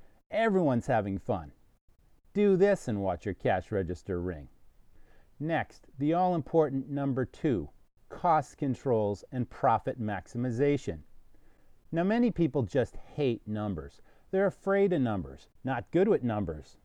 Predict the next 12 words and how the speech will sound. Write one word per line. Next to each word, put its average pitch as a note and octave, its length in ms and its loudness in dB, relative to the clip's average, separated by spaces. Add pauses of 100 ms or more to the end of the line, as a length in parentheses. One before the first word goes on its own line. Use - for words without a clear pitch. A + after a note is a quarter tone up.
and A#2 200 -2
just D#3 300 -2
plain C#3 400 0
avoid A2 600 4
numbers. F#2+ 580 -2 (500)
But E3+ 120 4
if G3+ 120 2
you're A#3 120 2
running B3 280 2
a G#3 60 0
restaurant, E3+ 500 2
you D3 180 0